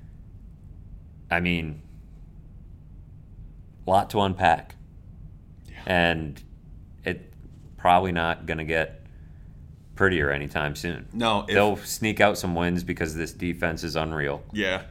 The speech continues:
Speaker 1: But
Speaker 2: It's really freaking good. And, and we're, we're probably not gonna get to the defense, eh, but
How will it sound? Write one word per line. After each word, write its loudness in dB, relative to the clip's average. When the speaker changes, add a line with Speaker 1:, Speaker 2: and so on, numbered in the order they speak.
Speaker 1:
But 6
Speaker 2:
It's 2
really 4
freaking -2
good. 0
And, -2
and 2
we're, 4
we're 2
probably 6
not 4
gonna 2
get 2
to -2
the 0
defense, -2
eh, 2
but 0